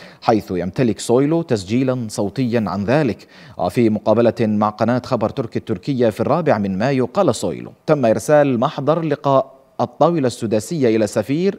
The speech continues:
إحدى دول الاتحاد الأوروبي في تركيا عبر ممثلين رسميين عن المعارضة"، مضيفا: "نمتلك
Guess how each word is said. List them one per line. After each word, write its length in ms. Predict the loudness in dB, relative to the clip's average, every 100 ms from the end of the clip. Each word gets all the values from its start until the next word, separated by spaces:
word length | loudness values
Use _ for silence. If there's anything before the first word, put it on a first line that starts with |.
| -8
إحدى 280 | -8 0 0
دول 280 | 0 0 0
الاتحاد 500 | 0 -2 0 0 0
الأوروبي 540 | -2 2 0 0 -4
في 160 | -2 -4
تركيا 460 | -2 0 2 2 0 -20 -20 -20 _
عبر 480 | 0 2 6 6 6 4
ممثلين 680 | 0 0 -2 -4 -2 0
رسميين 680 | 2 0 -2 -4 -2 0 0
عن 180 | 0 -2
المعارضة"، 580 | -2 -2 0 0 -2 -8
مضيفا: 500 | -4 -4 0 -2 -2 -10 -20 _
"نمتلك 560 | -6 -4 0 2 2